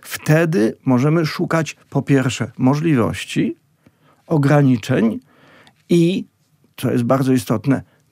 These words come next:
te ograniczenia, które się da, przekraczać.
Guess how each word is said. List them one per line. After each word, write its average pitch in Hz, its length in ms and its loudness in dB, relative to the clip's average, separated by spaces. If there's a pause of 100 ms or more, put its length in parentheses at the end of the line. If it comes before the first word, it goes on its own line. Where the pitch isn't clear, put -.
(140)
te 123 140 0
ograniczenia, 120 920 0 (720)
które - 320 -8
się - 160 -6
da, 160 260 0 (380)
przekraczać. 120 800 -6